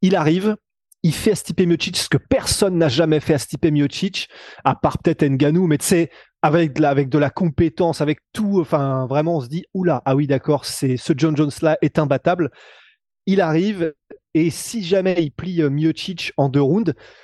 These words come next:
après littéralement dix ans, parce que ça fait dix piges, même quand il était en light heavyweight, qui nous teasait, euh, ouais, les poids lourds, les poids lourds, c'est-à-dire qu'on aura attendu dix ans pour deux petits combats et,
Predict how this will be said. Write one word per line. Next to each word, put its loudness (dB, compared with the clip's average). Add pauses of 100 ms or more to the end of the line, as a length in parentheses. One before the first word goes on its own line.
(760)
après 2
littéralement 0
dix -4
ans, -4
parce -6
que -14
ça -2
fait 0
dix -8
piges, -2
même 2
quand -2
il 4
était -2
en 2
light 0
heavyweight, 0
qui -6
nous -4
teasait, 0
euh, 2
ouais, 4
les 0
poids -2
lourds, 2
les 0
poids -2
lourds, 0 (480)
c'est-à-dire -2
qu'on 0
aura 2
attendu -6
dix -6
ans -2 (320)
pour -2
deux -4
petits -6
combats -2 (420)
et, 0